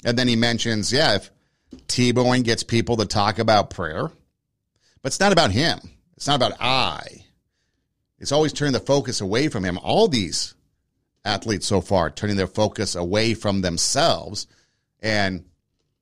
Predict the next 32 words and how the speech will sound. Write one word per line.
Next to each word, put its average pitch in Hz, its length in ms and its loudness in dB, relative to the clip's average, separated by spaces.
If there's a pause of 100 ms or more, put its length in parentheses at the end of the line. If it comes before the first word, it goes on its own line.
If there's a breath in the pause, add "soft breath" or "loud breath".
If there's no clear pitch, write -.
(220)
like, 90 360 0
I - 60 0
think 101 220 -2
it 95 60 2
was, 90 440 2
um, 78 400 0 (440)
Alyssa 98 300 0
Brito, 107 300 2
eyes 101 300 2
up, - 260 0 (840)
looking 107 260 0
towards 107 300 0
the 98 80 0
heavens, 123 340 2
looking 107 280 -4
toward 95 240 -6
God, 107 440 0 (500)
where 107 180 0
they 98 240 -2
find 139 400 -2
their 120 140 0
identity, 92 840 -4
where 104 140 -4
they 101 120 -2
find 123 680 -4 (380)
their 104 200 -2
joy 90 460 -4 (760)
versus 104 680 0 (500)
things 113 300 2
here 104 200 2
on 85 180 2
earth. - 300 -8